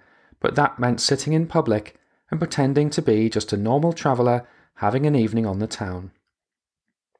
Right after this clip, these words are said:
Instead, he was shot through with adrenaline. He decided that a friend would help him relax, and he decided to invite Maria to join him. Outside her room,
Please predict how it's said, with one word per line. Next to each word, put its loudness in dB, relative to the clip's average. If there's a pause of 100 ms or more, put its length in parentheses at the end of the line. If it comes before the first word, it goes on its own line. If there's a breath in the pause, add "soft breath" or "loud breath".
(380)
Instead, 2
he 4
was 2
shot 0
through 2
with 0
adrenaline. 0 (640 soft breath)
He -2
decided 2
that -4
a -2
friend 0
would -6
help -6
him -4
relax, -2 (460 soft breath)
and -6
he -4
decided 2
to -4
invite 0
Maria 2
to -8
join 0
him. -6 (2250)
Outside 2
her 2
room, 0